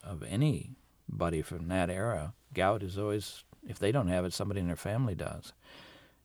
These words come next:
And I thought it was, I thought it was not just a mystery disease that disappeared with the eighteen hundreds, but, uh, um, just a wrong diagnosis that we now know what it is. But, uh, some years ago, I finished a big book, and my wife and I went off on a very rare vacation to Hawaii.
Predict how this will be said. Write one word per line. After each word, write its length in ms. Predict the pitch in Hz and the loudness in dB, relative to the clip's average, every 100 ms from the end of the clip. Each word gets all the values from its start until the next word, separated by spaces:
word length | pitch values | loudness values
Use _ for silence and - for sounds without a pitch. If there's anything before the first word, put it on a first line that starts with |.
| - | -8
And 220 | - 78 | -2 0
I 120 | 85 123 | 2 2
thought 280 | - 85 | 4 4
it 100 | 85 | 2
was, 340 | - - - - 165 - - | -2 -8 -10 -14 -16 -16 -12
I 80 | 107 | -4
thought 160 | 113 117 | 0 2
it 60 | |
was 360 | 90 82 85 - | 2 0 -4 -8
not 200 | 98 98 | -2 -2
just 240 | 90 87 - | -2 -4 0
a 40 | |
mystery 360 | 80 101 - 82 | 2 2 0 -2
disease 400 | 85 90 92 82 | 0 2 0 0
that 100 | 80 | -2
disappeared 480 | 92 - 104 98 | -4 -2 0 2
with 180 | 82 85 | 0 -4
the 140 | 90 90 | -2 -2
eighteen 280 | 92 87 | 0 -2
hundreds, 440 | 76 104 120 87 - | 0 0 0 0 -2
but, 340 | - 80 - | -4 -4 -4
uh, 200 | 80 - - _ _ _ - - | -6 -6 -10 _ _ _ -14 -8
um, 280 | 76 85 - - - | -8 -8 -14 -18 -10
just 280 | - - | -10 -6
a 200 | 85 71 - - - - - - - - | -6 -6 -10 -18 -20 -20 -20 -20 -20 -8
wrong 340 | 80 92 98 95 | 2 6 6 6
diagnosis 680 | 92 92 85 101 - 69 - | 6 6 4 2 0 -2 -2
that 120 | 80 | -2
we 100 | 80 | 2
now 200 | 87 87 | 2 4
know 160 | 87 85 | 2 2
what 140 | 87 | 2
it 100 | 85 | 2
is. 320 | 120 90 - - _ _ | 0 -2 -8 -14 _ _
But, 300 | - 87 - | -2 -2 -2
uh, 160 | 82 80 - 92 101 - | -6 -6 -8 -12 -16 -8
some 220 | - 101 | -2 2
years 200 | 92 110 | 4 2
ago, 160 | 95 90 | 2 0
I 80 | 85 | 0
finished 300 | 104 90 - | 0 -2 -2
a 60 | |
big 260 | 80 90 90 | -2 -2 0
book, 260 | 101 139 | 0 0
and 80 | 107 | 0
my 120 | 82 | -2
wife 260 | 80 92 90 | 2 2 2
and 80 | 92 | 0
I 300 | 90 87 85 | 2 0 0
went 220 | 95 90 | -2 0
off 200 | 90 92 | 0 0
on 120 | 92 | -2
a 40 | 82 | -4
very 380 | 78 101 107 90 | -2 0 2 4
rare 300 | 90 92 92 | 2 2 0
vacation 560 | 90 87 101 110 98 | -2 0 -2 0 -2
to 80 | 80 | -2
Hawaii. 540 | 85 87 101 117 98 | 0 0 -2 -4 -6